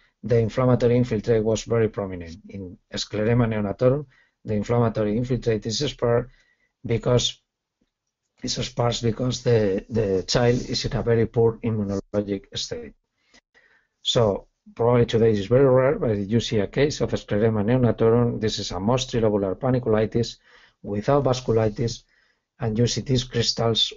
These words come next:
without or with very sparse inflammatory infiltrate. Lobular panniculitis without vasculitis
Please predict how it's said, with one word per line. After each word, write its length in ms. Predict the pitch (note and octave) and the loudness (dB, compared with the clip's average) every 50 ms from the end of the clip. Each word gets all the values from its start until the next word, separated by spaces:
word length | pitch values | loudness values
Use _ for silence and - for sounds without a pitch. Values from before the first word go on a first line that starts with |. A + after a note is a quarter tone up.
| - _ - | -14 _ -12
without 640 | B2 A2+ G#2 G#2+ G#2+ - A#2+ A#2 A#2 A2+ A2+ - - _ - | -8 -4 -4 -4 -2 -2 0 0 0 0 -2 -4 -10 _ -8
or 180 | A#2+ A2 G#2 F#2+ | -6 -4 -4 -4
with 260 | G2+ G2+ G2 G#2+ G#2 | -4 -6 -6 -4 -2
very 240 | A2+ A2+ A2 G#2+ G2+ | -2 0 0 0 0
sparse 540 | - - - - A2 G#2 G2+ - - - - - | -2 -4 -6 -4 -4 -2 -2 -2 -4 -4 -6 -12
inflammatory 640 | G#2+ - - G#2+ G#2 G2+ G2 - - G2+ F#2+ G2+ - - - _ | -10 -8 -6 -6 -4 -4 -6 -6 -6 -6 -6 -6 -8 -10 -14 _
infiltrate. 720 | - A#2 G#2+ G2+ - - F2+ E2+ - - - - - _ _ _ _ - - - - - _ _ _ _ _ - - - - _ _ _ _ _ _ - - - _ _ _ _ _ _ _ - | -8 -8 -8 -8 -10 -14 -18 -18 -18 -18 -20 -20 -20 _ _ _ _ -20 -20 -20 -20 -20 _ _ _ _ _ -20 -20 -20 -20 _ _ _ _ _ _ -20 -20 -20 _ _ _ _ _ _ _ 0
Lobular 420 | A#2+ C#3 C#3+ D3 D3 D3 C#3+ C3+ | 2 4 6 6 6 6 6 4
panniculitis 720 | - C#3 C3+ C3+ A2+ B2 C3 C3 C3+ C3 A#2 C3 A#2 A2 | 0 0 0 0 2 4 4 4 4 2 0 0 -2 0
without 360 | A2+ A#2+ A#2+ C3+ C3 B2 A#2 | 0 0 2 2 0 0 2
vasculitis 880 | C3 C3 B2+ - - A#2+ A#2+ B2 C3 C#3 A#2+ D3 C#3+ C#3 - - - | 2 0 0 0 0 2 2 4 4 2 2 2 2 2 2 0 -2